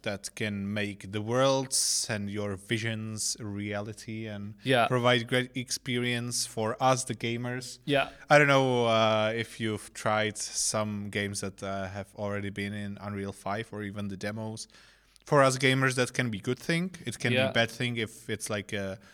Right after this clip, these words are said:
Speaker 2: Yeah.
Speaker 1: studio that don't know how to work with that. And once again, it, it,
Speaker 2: Yeah.
Speaker 1: it's a tool.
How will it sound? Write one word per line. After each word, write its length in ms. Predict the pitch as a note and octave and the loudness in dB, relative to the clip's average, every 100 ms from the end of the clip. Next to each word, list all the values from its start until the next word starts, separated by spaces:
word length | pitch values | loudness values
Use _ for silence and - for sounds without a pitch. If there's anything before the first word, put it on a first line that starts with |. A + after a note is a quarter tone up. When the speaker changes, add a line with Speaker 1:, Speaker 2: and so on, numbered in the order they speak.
| - - | -18 -4
Speaker 2:
Yeah. 180 | C3 | 0
Speaker 1:
studio 400 | A#2 B2+ B2 A#2+ | 2 2 4 4
that 320 | A#2 A2 B2 A#2 | 2 0 -2 -2
don't 220 | A#2+ A2 | 0 0
know 240 | A#2 A2+ | -2 -2
how 220 | G2+ G#2+ G#2+ | -2 -4 -4
to 120 | G#2 | -6
work 220 | G#2+ - | -6 -6
with 120 | G#2+ | -6
that. 160 | A2 G#2+ | -4 -4
And 260 | A2 A2+ G#2+ | -4 -6 -6
once 160 | - C#3 | -8 -6
again, 260 | - B2+ G#2 - | -4 -4 -6 -12
it, 160 | D3 C#3 | -12 -6
it, 120 | C#3 | 0
Speaker 2:
Yeah. 120 | C3+ | 2
Speaker 1:
it's 160 | D3 - | 2 -2
a 40 | |
tool. 360 | D#3 D#3 D#3+ | -4 -4 -4